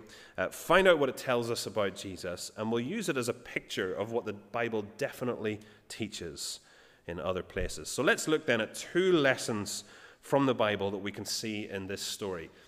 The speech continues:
And here's the first. God's law shows that we are all sinners. God's law shows that we are all sinners. Let's read,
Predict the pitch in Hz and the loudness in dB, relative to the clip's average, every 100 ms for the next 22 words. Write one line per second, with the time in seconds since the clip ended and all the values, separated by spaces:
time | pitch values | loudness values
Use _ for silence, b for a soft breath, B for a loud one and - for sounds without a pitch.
0 | b b 98 - 135 131 123 - - 107 | b b -8 0 2 2 0 -4 0 0
1 | - - - - _ _ _ _ _ - | 0 -6 -8 -16 _ _ _ _ _ -18
2 | - 107 135 147 160 127 127 135 131 90 | -16 -4 2 4 4 2 4 6 6 4
3 | 90 101 B B B - 127 120 113 107 | 0 -4 B B B -4 0 0 0 -2
4 | 113 113 110 104 - 120 117 104 82 - | -2 -2 0 -2 2 6 6 4 0 -8
5 | - b b b - - 113 98 85 - | -20 b b b -8 -2 0 -2 -4 -8
6 | - - - - - 110 110 110 95 - | -8 -8 -10 -8 0 2 2 2 2 2
7 | 104 95 92 90 95 95 - 98 104 101 | 2 2 0 -2 0 0 0 2 4 4
8 | - 92 85 147 - 123 127 127 | 0 -2 0 2 2 2 2 0